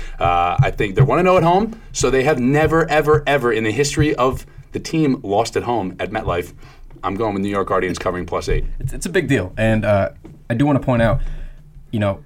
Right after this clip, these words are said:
Speaker 2: the Wildcats, I do think it's a bit of a trap. I agree with you, and we, I think, both liked the Wildcats last week at home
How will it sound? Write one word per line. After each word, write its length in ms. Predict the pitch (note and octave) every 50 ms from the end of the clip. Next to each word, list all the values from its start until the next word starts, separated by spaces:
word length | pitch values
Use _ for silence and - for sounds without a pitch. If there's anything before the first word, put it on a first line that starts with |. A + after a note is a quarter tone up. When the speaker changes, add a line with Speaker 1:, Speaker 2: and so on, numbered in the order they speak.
| - -
Speaker 2:
the 100 | - G2+
Wildcats, 680 | G2+ A#2 C#3+ D3 D3+ D3+ - D3 B2+ A#2+ - - - -
I 80 | A2
do 100 | G2+ A#2+
think 160 | A#2 A#2+ A2+
it's 80 | G#2 G2
a 40 | G2+
bit 100 | - G#2
of 60 | G#2+
a 40 | G#2+
trap. 300 | - - G#2 G2 G2+ -
I 100 | G#2 G#2
agree 280 | G#2+ G#2 G2+ G#2 G2+ G2+
with 160 | F#2+ - -
you, 200 | G2 G#2 G#2+ - -
and 180 | G#2+ G2+ G2+ G2
we, 300 | G2+ A2 B2 B2+ A#2+ F#2+ - - - -
I 80 | A2 G#2+
think, 280 | - A#2+ A2+ G#2+ -
both 360 | - C#3 A#2+ B2+ A#2+ - - -
liked 180 | A2 G#2 G2+
the 80 | - G2+
Wildcats 500 | G#2 G#2 G#2 G2+ - - G#2+ G2 - -
last 300 | F#2+ A#2 C3+ C3 - -
week 220 | G2+ G2 F#2 -
at 140 | G2+ G2 F2+
home 340 | F2+ G#2 G2+ G2 G2+ G2+